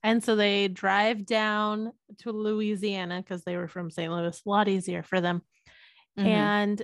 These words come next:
Speaker 1: they eat at this local restaurant. They have crawfish. He has chicken. And then they're driving over the lake or whatever,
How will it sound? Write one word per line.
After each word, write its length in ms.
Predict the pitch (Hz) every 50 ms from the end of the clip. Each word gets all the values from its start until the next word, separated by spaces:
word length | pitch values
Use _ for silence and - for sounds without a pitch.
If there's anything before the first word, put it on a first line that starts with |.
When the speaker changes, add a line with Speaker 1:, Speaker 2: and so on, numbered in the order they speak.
| - -
Speaker 1:
they 600 | 214 208 220 214 208 208 208 208 208 208 202 202 - _ _ _ _ _ _
eat 600 | 247 254 254 247 247 254 - _ - - - - _ _ _ _
at 240 | 247 233 226 226 - _ -
this 440 | 233 226 220 - - - - - -
local 460 | - 226 226 226 233 233 220 - 233 226
restaurant. 1120 | 226 220 220 220 208 - - - - - _ - 233 226 220 214 214 208 214 214 214 214 - _
They 160 | 214 208 214
have 320 | 208 196 208 214 214 - _
crawfish. 840 | - - 214 202 208 208 - _ 208 202 202 202 202 - - - - - -
He 400 | 240 240 233 233 233 226 202 - _ _ _
has 320 | - 214 208 208 - -
chicken. 560 | - - - 202 170 - 185 175 180 196 202 - _ _ _ _ _ _ _ - - - - - _ _ _ _ _
And 440 | - 208 208 208 208 202 208 208 208
then 320 | 196 202 185 214 208 208 208
they're 120 | 202 202
driving 440 | 190 - 202 196 208 202 208 208 208
over 260 | 208 208 196 196 196
the 140 | 185 196 196
lake 300 | 190 190 180 185 180 -
or 100 | 190 190
whatever, 540 | 190 190 180 185 175 175 180 180 180 180 -